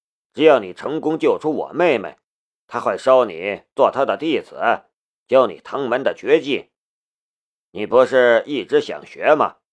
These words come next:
这是一个机会，也是我们唐门给你的回报。”真的？夏雷很是心动，他眼馋唐雨嫣的暗器绝技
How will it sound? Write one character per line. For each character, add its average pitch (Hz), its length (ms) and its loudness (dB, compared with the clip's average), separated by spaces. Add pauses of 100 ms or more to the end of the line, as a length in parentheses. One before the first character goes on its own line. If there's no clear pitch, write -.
(460)
这 123 140 0
是 82 140 -8
一 131 180 -4
个 92 100 -6
机 170 300 2
会， 107 240 -4 (640)
也 98 160 -4
是 135 100 -2
我 107 160 4
们 92 160 -8
唐 127 300 -8
门 104 420 -2 (160)
给 123 180 0
你 98 140 -6
的 - 100 -20
回 131 280 -4
报。” 120 360 2 (1700)
真 127 180 -2
的？ 110 300 0 (920)
夏 151 420 2
雷 87 400 -6
很 80 420 -10
是 160 220 4
心 120 260 -6
动， - 300 2 (600)
他 123 140 2
眼 92 280 -6
馋 143 380 -4
唐 135 200 -6
雨 82 200 -14
嫣 143 200 2
的 - 80 -2
暗 143 240 -2
器 87 220 -14
绝 147 260 2
技 113 280 -10